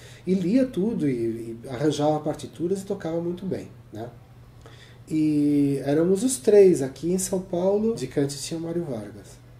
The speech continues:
Era o cantaor que existia aqui. O Henrique Espanha cantava flamenco desde o ponto de vista da copla, porque ele era um grande cantor.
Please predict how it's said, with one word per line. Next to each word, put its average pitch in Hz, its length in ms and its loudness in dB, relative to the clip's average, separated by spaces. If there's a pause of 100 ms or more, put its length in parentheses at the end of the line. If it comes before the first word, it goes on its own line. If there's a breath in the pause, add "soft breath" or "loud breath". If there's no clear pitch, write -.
(540)
Era 127 300 0
o 117 120 -6
cantaor 120 560 -10
que 123 100 -18
existia - 460 -18 (600)
aqui. - 300 -18 (380 soft breath)
O 190 100 12
Henrique 214 320 6
Espanha 254 720 6
cantava 196 560 4
flamenco 180 800 2 (220 loud breath)
desde 190 580 10
o 226 220 4
ponto 196 280 2
de 190 100 -2
vista 170 200 -2
da 233 100 0
copla, 175 420 6
porque - 240 -10
ele 165 100 6
era 202 100 10
um 220 60 4
grande 156 240 4
cantor. 185 400 0